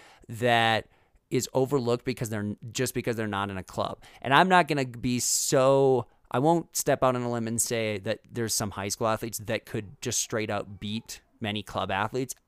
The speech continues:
I kinda think that that can be true d-, on certain years, but it's, it's more than that. It's just that they're just not considered. And I do think that if you're a Brian Fish and your, your idea is, like,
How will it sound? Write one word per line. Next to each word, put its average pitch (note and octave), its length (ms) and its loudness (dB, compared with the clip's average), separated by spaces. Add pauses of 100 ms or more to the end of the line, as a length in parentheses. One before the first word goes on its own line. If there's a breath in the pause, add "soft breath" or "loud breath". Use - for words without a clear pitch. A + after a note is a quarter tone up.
(200)
I A#2+ 100 -8
kinda A#2 400 -6
think F3+ 200 0
that D#3+ 320 4
that F#2+ 240 -6
can A#2 260 -4
be B2 120 0
true C3 460 -2
d-, - 100 -10 (200)
on A2 120 -4
certain A2+ 240 -4
years, C3+ 240 -4 (760 soft breath)
but D3+ 180 6
it's, - 200 -2
it's - 260 -2
more D3 360 8
than A2+ 200 -2
that. B2+ 240 4
It's G#2+ 160 -4
just A#2+ 240 -4
that G#2+ 360 0 (460 soft breath)
they're C3 300 2
just E3 240 0
not F#3+ 220 4
considered. - 840 -4 (600 soft breath)
And C3+ 320 2
I C3 100 0
do C#3+ 320 -2
think B2+ 480 -2
that A#2 180 0
if A2+ 160 -4
you're B2+ 180 0
a A#2+ 60 0
Brian A#2 320 0
Fish B2 300 -4
and A2 100 -8
your, A2+ 240 -6
your A#2 220 -2
idea G#2+ 300 -2
is, G#2+ 280 -4
like, G2 480 -6